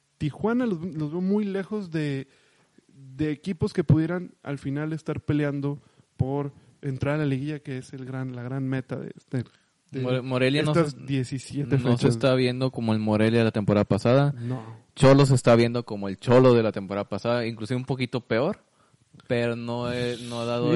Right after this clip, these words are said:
Speaker 1: Sí.
Speaker 2: e-, ese salto. Eh, en el caso de Morelia, jugó bien, tuvo sus, sus oportunidades, Cholo no, no se mostró para nada,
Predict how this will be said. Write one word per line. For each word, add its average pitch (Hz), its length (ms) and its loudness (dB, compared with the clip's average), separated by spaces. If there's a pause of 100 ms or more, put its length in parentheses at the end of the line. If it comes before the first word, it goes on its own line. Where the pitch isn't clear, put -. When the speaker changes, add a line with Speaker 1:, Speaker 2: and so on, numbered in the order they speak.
Speaker 1:
Sí. 185 80 4
Speaker 2:
e-, 147 80 6
ese 113 160 -2
salto. 117 400 0 (760)
Eh, 113 1080 2
en 117 100 0
el 113 80 -2
caso 123 240 2
de 135 60 2
Morelia, 127 540 4 (120)
jugó 139 420 0
bien, 143 600 0 (500)
tuvo 135 220 2
sus, 139 120 0 (200)
sus 117 160 -6
oportunidades, 113 760 0 (100)
Cholo 120 280 -2
no, 120 160 -2
no 113 120 2
se 123 120 -2
mostró 117 380 0
para 101 240 0
nada, 160 360 0